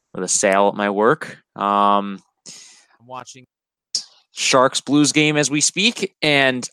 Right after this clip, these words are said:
I wanted to say this 'cause it's funny. Um, I told you that Reggie Jackson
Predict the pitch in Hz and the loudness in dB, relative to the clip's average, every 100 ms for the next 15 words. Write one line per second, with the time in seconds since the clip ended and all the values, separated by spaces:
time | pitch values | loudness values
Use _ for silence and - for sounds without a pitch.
0 | - 131 139 131 120 131 123 180 190 139 | 0 2 4 2 0 0 2 2 0 -2
1 | 117 - 151 165 131 110 101 110 104 110 | -4 -4 0 0 0 -2 0 0 0 -2
2 | 117 127 127 127 139 120 101 - - - | -2 -6 -6 -4 0 2 0 -4 -20 -20
3 | - - 113 139 139 143 117 123 147 - | -20 -4 2 2 2 -2 2 2 2 -2
4 | 110 101 | -4 -10